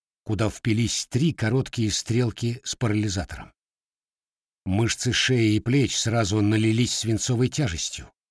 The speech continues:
но ноги, хоть и плохо, но слушались. Понимая, что влип,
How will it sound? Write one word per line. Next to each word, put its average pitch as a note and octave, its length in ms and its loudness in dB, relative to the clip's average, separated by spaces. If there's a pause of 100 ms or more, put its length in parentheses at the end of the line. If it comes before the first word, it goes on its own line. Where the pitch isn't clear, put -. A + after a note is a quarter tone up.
(220)
но G2+ 200 2
ноги, B2 540 0 (240)
хоть G#2 200 -4
и B2+ 40 0
плохо, A2 400 -4
но F#2+ 160 -2
слушались. - 720 -6 (800)
Понимая, A2 520 2
что - 280 0
влип, C3 420 0